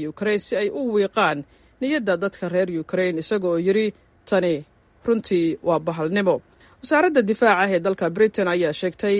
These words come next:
in ra'yi ururin dhowaan la sameeyey ay muujinayso taageerada shacabka Ruushka ay u hayaan dagaalka oo sii yaraanaysa. Cusboonaysiinteeda subaxnimadii Axadda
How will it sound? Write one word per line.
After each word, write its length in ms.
in 160
ra'yi 280
ururin 520
dhowaan 480
la 140
sameeyey 500
ay 120
muujinayso 720
taageerada 480
shacabka 440
Ruushka 460
ay 140
u 120
hayaan 440
dagaalka 520
oo 120
sii 280
yaraanaysa. 580
Cusboonaysiinteeda 1300
subaxnimadii 560
Axadda 380